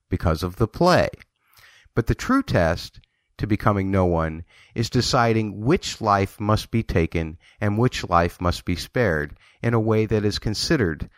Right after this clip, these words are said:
not merely vengeance. And by Arya choosing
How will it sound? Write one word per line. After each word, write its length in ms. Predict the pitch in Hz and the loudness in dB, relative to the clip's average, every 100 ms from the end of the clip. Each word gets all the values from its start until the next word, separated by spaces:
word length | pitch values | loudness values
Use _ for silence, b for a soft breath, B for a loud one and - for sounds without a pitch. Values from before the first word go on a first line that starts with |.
| _ - | _ -6
not 300 | 101 98 - | 0 0 0
merely 360 | 92 87 87 | -2 0 0
vengeance. 600 | 90 127 104 73 - - - b b b b | 0 0 0 -6 -8 -12 -12 b b b b
And 160 | 107 104 | -2 0
by 160 | 117 | 0
Arya 540 | - 123 147 156 147 139 | 0 0 2 4 2 0
choosing 840 | - - 190 214 175 104 92 98 | -4 -4 0 2 2 0 -2 -8